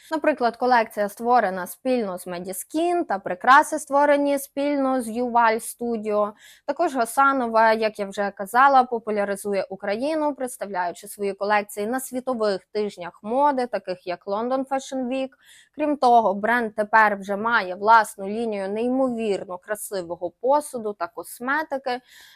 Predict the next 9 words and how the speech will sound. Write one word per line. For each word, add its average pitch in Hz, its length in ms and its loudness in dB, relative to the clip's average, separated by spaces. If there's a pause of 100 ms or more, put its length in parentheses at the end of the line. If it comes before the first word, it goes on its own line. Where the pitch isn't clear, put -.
Ну 311 300 2
і 247 160 0
що 240 340 -2
найважливіше, 208 800 -2
виробництво, 233 880 -2
звісно 269 720 -4
ж, 269 80 -8
знаходиться 220 760 -2
в 208 100 -8